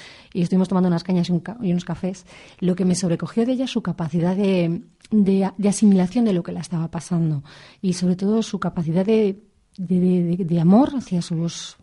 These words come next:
hacia sus hijos, porque me contaba que acudía a las sesiones de quimio sola, que no quería que nadie la acompañase. Y yo que he estado oyendo, entre yo y mis hermanos nos turnábamos para ir con mi hermana Esther y no la dejábamos nunca sola en ningún momento para hacerla reír o por aguantar la, la chapa ese día o, o,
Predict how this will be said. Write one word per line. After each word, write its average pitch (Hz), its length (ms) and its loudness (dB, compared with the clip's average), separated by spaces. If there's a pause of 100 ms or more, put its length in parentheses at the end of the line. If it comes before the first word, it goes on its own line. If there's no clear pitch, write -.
(100)
hacia 175 300 -4
sus 151 200 -6
hijos, 214 380 -2
porque 175 180 0
me 180 100 4
contaba 202 420 -2
que 196 200 2
acudía 175 460 -2
a 240 40 -4
las 208 180 -2
sesiones 202 400 -4
de 220 100 -4
quimio 220 340 -2
sola, 214 380 -2 (640)
que 180 100 -4
no 190 120 2
quería 240 240 0
que 240 80 -2
nadie 214 260 2
la 226 60 2
acompañase. 170 720 -2 (340)
Y 185 100 -2
yo 190 120 2
que 220 60 -2
he - 20 -2
estado 240 160 2
oyendo, 220 380 0
entre 185 640 -2
yo 185 120 0
y 208 60 4
mis 208 160 2
hermanos 202 260 2
nos 175 140 0
turnábamos 180 420 0
para 156 160 -2
ir 160 60 -2
con 170 140 -4
mi 156 40 0
hermana 170 300 -2
Esther 190 320 0
y 175 60 0
no 160 100 -2
la 165 80 0
dejábamos 165 420 -2
nunca 160 220 -4
sola 170 220 0
en 165 40 0
ningún 156 200 0
momento 165 280 0
para 151 120 -6
hacerla 165 280 -6
reír 196 320 -6
o 175 260 -4
por 160 300 -6
aguantar 160 380 -2
la, 165 420 -6 (300)
la 170 100 -2
chapa 170 200 -4
ese 151 180 -6
día 214 280 2
o, 180 120 0
o, 160 240 -8